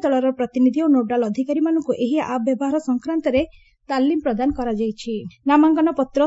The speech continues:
ସତ୍ୟପାଠ, ରାଲି ଏବଂ ସଭାସମିତି ପାଇଁ ଏହି ଆପ୍ ମାଧ୍ୟମରେ ରାଜନୈତିକ ପ୍ରତିନିଧିମାନେ ଅନଲାଇନ ମାଧ୍ୟମରେ ଆବେଦନ କରିପାରିବେ। ବାଲେଶ୍ୱର ଜିଲ୍ଲାରେ ସ୍ୱାସ୍ଥ୍ୟ ବିଭାଗ ପକ୍ଷରୁ ଗଠିତ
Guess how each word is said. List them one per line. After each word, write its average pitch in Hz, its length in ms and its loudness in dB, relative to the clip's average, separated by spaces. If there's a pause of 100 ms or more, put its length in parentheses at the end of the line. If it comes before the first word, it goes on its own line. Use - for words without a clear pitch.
ସତ୍ୟପାଠ, 247 440 -2 (160)
ରାଲି 226 280 0
ଏବଂ 294 120 2
ସଭାସମିତି 277 640 0
ପାଇଁ 302 160 2 (140)
ଏହି 240 180 2
ଆପ୍ 233 180 -6
ମାଧ୍ୟମରେ 262 480 4
ରାଜନୈତିକ 233 640 -4
ପ୍ରତିନିଧିମାନେ 277 680 0 (340)
ଅନଲାଇନ 285 440 6
ମାଧ୍ୟମରେ 240 400 0 (160)
ଆବେଦନ 262 400 0
କରିପାରିବେ। 214 500 -6 (720)
ବାଲେଶ୍ୱର 285 420 2
ଜିଲ୍ଲାରେ 349 300 4
ସ୍ୱାସ୍ଥ୍ୟ 285 400 0
ବିଭାଗ 269 340 4
ପକ୍ଷରୁ 285 300 0
ଗଠିତ 262 360 0